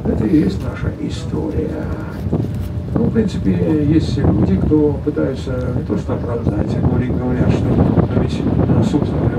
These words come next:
во флоте всегда выпивали моряки больше, чем, допустим, солдаты, больше, чем гражданский люд.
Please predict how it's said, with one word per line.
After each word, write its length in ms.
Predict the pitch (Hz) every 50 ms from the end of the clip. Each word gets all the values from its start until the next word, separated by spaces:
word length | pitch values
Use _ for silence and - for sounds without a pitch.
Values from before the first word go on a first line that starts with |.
| - -
во 160 | 147 143 -
флоте 300 | - - 156 151 160 -
всегда 400 | - - - - - - - - - - - -
выпивали 400 | - - - - 160 - - - - - - - - -
моряки 260 | 147 151 156 - -
больше, 540 | - - - 165 - - - - - - - - - - - - - -
чем, 140 | - - -
допустим, 500 | - - - - - - - - - - - - - -
солдаты, 580 | - - - - - - - - 151 156 156 - - - - - - - - -
больше, 300 | - - - - - -
чем 200 | - - - -
гражданский 680 | - - - - - - - - - - - 156 156 151
люд. 220 | 156 151 147 143